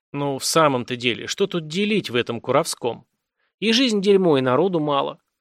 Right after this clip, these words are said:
Но когда люди начали пропадать, не все поверили, что их похитили волкопоклонники на корм своим подопечным. Многие начали подозревать происки не таких очевидных, как язычники, врагов.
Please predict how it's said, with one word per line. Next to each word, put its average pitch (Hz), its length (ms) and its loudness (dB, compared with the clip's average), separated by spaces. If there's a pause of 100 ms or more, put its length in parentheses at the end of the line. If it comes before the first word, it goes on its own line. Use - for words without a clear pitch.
(220)
Но 151 160 4
когда 143 300 4
люди 143 220 0
начали 139 340 2
пропадать, 151 640 0
не 233 100 -2
все 269 180 -2
поверили, 160 520 2
что - 200 -4
их - 120 -4
похитили 147 500 -2
волкопоклонники 143 920 0
на 127 140 -2
корм 139 260 -2
своим 123 300 -2
подопечным. 135 720 -6 (960)
Многие 247 300 4
начали 240 300 2
подозревать 202 540 2
происки 202 420 0
не 175 100 0
таких 190 320 -4
очевидных, 185 520 -2
как - 200 -4
язычники, 143 540 -4
врагов. 135 540 -4